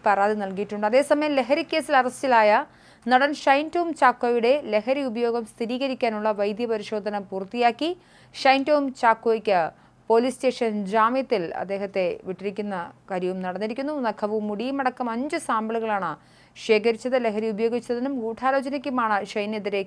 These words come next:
കേസെടുത്തിരിക്കുന്നത്. വൈദ്യപരിശോധന പൂർത്തിയായ ശേഷം ഷൈൻ ടോമിനെ എറണാകുളം നോർത്ത് പോലീസ് സ്റ്റേഷനിൽ തിരിച്ച് എത്തിച്ച് ജാമ്യത്തിൽ വിട്ടയക്കുകയായിരുന്നു. ഷൈനെ കാണാൻ മാതാപിതാക്കളും സഹോദരനും പോലീസ് സ്റ്റേഷനിൽ എത്തിയിരുന്നു. മാധ്യമങ്ങളുടെ ചോദ്യത്തിന്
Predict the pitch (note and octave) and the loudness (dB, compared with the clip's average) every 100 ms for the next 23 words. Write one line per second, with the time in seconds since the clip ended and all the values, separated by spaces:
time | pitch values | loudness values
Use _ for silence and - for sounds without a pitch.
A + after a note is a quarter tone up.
0 | - F3+ F#3 A3 A#3 A#3 A#3+ B3 D4 - | -4 -4 -2 -4 -4 -2 -2 2 0 -2
1 | - - - G#3+ B3+ D#4 G4+ F#4+ D#4+ - | -20 -20 -8 8 10 10 6 2 -2 -2
2 | D#4 C#4+ D#4 C4+ B3+ C4+ B3+ B3+ A#3+ A#3+ | -4 -2 -4 -2 -4 0 0 2 -2 -2
3 | D4 - A#3 A3+ A#3+ A#3 B3 A#3+ - G#3+ | -6 -4 -4 -2 -4 -4 -4 -6 -2 0
4 | A3+ B3 B3+ C4+ D#4+ D#4 B3+ C#4+ D#4 F4+ | 4 4 6 4 2 0 4 4 4 -2
5 | C#4+ C4+ B3+ C4+ B3+ C4+ B3+ A#3+ A#3 - | 0 0 0 0 0 -4 -4 -6 -6 -4
6 | C#4 A3+ G#3+ G#3+ A3+ G#3 F3+ G#3+ G#3+ A3 | -2 -2 -6 -6 -4 -4 0 0 0 -2
7 | A3+ G3 F#3+ F3+ F3+ E3+ D#3+ - - _ | -4 -4 -2 -2 -2 -6 -6 -10 -18 _
8 | - - - C#4+ E4+ E4 D#4+ E4 C#4+ C4+ | -20 -6 2 4 4 2 2 4 4 6
9 | D4 D4 D4 D4 D4 E4 - G#3+ B3 C4 | 4 4 2 2 -2 -4 -4 -2 0 2
10 | C#4 D4+ B3+ A#3 B3 C4+ B3+ A#3+ G3+ A3 | 0 -2 0 0 -2 -2 -2 -2 -4 -4
11 | A3 C4+ C#4+ G3+ G#3 - A3+ A#3 A#3 A#3 | -4 -4 -4 -4 -6 -6 -4 -2 -4 -2
12 | A3 G#3+ A#3 | -6 -4 -4